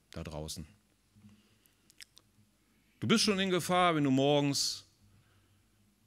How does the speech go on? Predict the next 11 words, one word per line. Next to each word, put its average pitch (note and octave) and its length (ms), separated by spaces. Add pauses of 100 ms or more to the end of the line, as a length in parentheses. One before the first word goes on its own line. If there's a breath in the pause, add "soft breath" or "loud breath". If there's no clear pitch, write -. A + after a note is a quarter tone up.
nicht, G#2 240
wenn A2 80
du G#2 80
dein, G2 320
dich G2 140
mit G#2+ 80
dem F#2 80
Kaffee D3 240
verbrennst, B2 520
das A2+ 160
nicht, B2 440